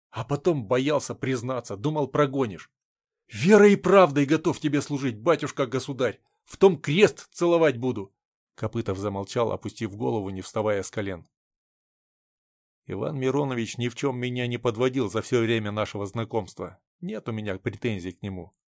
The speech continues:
Между тем Копытов достал свой нательный крестик и поцеловал его, прочитав молитву "Отче наш" и трижды перекрестившись. В его движениях и словах чувствовалась решимость и искренность.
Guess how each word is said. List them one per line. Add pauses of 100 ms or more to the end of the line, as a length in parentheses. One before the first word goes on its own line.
(640)
Между
тем
Копытов
достал
свой
нательный
крестик
и
поцеловал
его,
прочитав
молитву
"Отче
наш"
и
трижды
перекрестившись. (1120)
В
его
движениях
и
словах
чувствовалась
решимость
и
искренность.